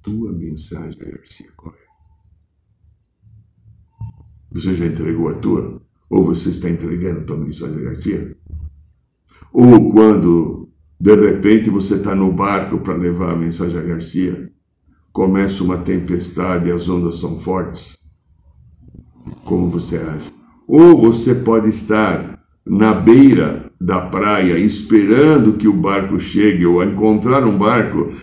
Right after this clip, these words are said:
e você demora pra encontrar o barco, você se desespera, você reclama.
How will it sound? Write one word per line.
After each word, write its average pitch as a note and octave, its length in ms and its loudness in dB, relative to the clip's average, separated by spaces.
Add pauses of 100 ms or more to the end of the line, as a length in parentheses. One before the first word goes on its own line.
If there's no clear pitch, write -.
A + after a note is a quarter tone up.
(120)
e A2 100 4
você G#2 300 2
demora G2+ 680 0
pra G2 200 -6
encontrar F#2 480 -4
o F#2 60 -2
barco, F2+ 440 -4
você F#2 280 -4
se - 200 -8
desespera, F#2 840 -6 (300)
você F2+ 320 -2
reclama. E2+ 760 -6